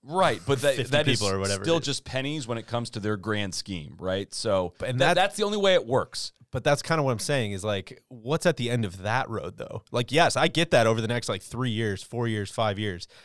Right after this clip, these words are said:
Speaker 2: But let's say you go spend a billion dollars on this thing and it turns into, like, yeah, remember that league that, like, fucking sucked? And they went to all those, like, horrible golf courses and it never really got on T V. And maybe, like, it just turns into, like,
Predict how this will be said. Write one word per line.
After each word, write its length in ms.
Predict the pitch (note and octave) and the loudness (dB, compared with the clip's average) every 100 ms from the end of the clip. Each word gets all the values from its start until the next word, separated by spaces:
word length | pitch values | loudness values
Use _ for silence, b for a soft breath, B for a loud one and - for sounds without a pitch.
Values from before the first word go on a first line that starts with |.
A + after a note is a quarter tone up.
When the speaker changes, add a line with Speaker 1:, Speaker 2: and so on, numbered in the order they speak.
| B B - | B B -4
Speaker 2:
But 100 | A#2+ | 0
let's 180 | E3+ | 2
say 140 | - F#3 | 2 0
you 160 | D3+ | 0
go 180 | B2+ C3+ | 0 0
spend 420 | C3 - C#3 C3 - | 0 0 0 0 -4
a 60 | |
billion 480 | A2 - B2+ C3+ B2+ | -8 -4 -2 0 0
dollars 320 | A2+ B2 A#2 | 2 4 2
on 100 | G#2+ | -2
this 180 | G2+ G2+ | -4 -8
thing 300 | - G#2+ G2+ | -8 -8 -8
and 140 | - G#2+ | -10 -10
it 80 | |
turns 280 | - C3 A#2+ | -6 -4 -2
into, 280 | B2 A2+ A#2+ | -4 -4 -4
like, 300 | G#2+ G2+ - B B B | -2 -4 -6 B B B
yeah, 140 | B2 | -2
remember 240 | F3+ D3 A3 | 0 0 2
that 160 | G#3 | 0
league 280 | G#2 A#2+ E3+ | 0 -4 -2
that, 120 | C#3+ | -4
like, 180 | F2+ G#2 | -6 -8
fucking 440 | - C#3+ D3 B2+ G2+ | -8 -8 -6 -6 -4
sucked? 600 | - G#2 B2 F#3 - - | -4 -2 -4 -4 -10 -8
And 180 | A#2 | -4
they 100 | A#2 | -2
went 220 | A2+ C3 - | 0 -2 -2
to 120 | A#2+ | 0
all 120 | C3 | 2
those, 180 | C3+ A2+ | 0 -2
like, 120 | G2+ | -4
horrible 800 | - - A#2+ C#3 C#3 C#3 A#2+ G#2 B B B B | -8 -6 0 2 2 0 0 -2 B B B B
golf 240 | G#2+ C3 | 4 4
courses 380 | - D#3 D3+ D3+ | 6 6 6 4
and 80 | C3 | 0
it 60 | A2+ | 2
never 200 | C3 C#3+ | 2 2
really 220 | C3+ A#2 | 2 2
got 200 | B2 C3 | 2 2
on 100 | B2 | 2
T 200 | - G#2+ | -4 -8
V. 380 | G#2 C#3 D3 C3+ | -4 0 2 0
And 100 | A2 | 0
maybe, 340 | B2+ C#3+ C#3+ | -2 0 -2
like, 300 | B2 B2 G#2+ | 0 0 -2
it 320 | B2+ - C3+ | -8 -12 -10
just 200 | A#2+ C#3+ | -4 -2
turns 200 | - D#3 | -2 -2
into, 140 | D3 D3 | -2 0
like, 300 | C3 A#2+ | 0 0